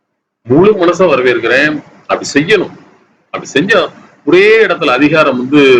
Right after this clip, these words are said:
குமிஞ்சு கிடக்கும். உள்துறை செயலாளர் ஒருத்தங்க இருக்காங்க, அமுதா ஐ ஏ எஸ் இருக்காங்க, அவங்க நல்லவங்க. ஆனா அவங்களே தொடர்ந்து இருந்தா அது அதிகாரம் கும்-, குமியல் ஆயிடும்.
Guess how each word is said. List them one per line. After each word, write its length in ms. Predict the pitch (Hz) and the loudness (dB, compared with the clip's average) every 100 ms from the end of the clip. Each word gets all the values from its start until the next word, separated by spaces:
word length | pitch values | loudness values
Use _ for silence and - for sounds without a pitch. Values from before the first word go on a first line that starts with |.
| 110 - | 2 0
குமிஞ்சு 300 | 170 208 175 | -2 -2 -2
கிடக்கும். 300 | 131 117 110 | -2 -2 -2
உள்துறை 320 | 123 165 175 143 | -2 0 0 0
செயலாளர் 300 | 131 127 110 | 0 2 0
ஒருத்தங்க 220 | 107 107 | -2 -2
இருக்காங்க, 320 | 123 117 101 | -2 0 -2
அமுதா 160 | 123 135 | -2 -2
ஐ 120 | 117 | -2
ஏ 40 | |
எஸ் 160 | 98 110 | -6 -8
இருக்காங்க, 400 | 104 120 110 104 | -6 -4 -2 -2
அவங்க 280 | 143 156 139 | -2 0 2
நல்லவங்க. 360 | 190 160 85 - _ _ _ _ _ _ _ - - - - _ _ - | 2 0 -4 -10 _ _ _ _ _ _ _ -12 -12 -12 -20 _ _ -4
ஆனா 220 | 233 - | -2 0
அவங்களே 380 | 175 240 269 269 | 0 2 2 2
தொடர்ந்து 400 | 214 262 254 226 | 0 0 0 0
இருந்தா 240 | 214 233 | 0 2
அது 280 | 214 185 175 | 2 4 4
அதிகாரம் 840 | 151 196 214 196 160 139 120 104 - | 2 0 2 2 2 2 0 -4 -2
கும்-, 200 | 214 202 | -2 -2
குமியல் 320 | - 233 220 | -2 0 2
ஆயிடும். 320 | 127 90 - | 0 -4 -12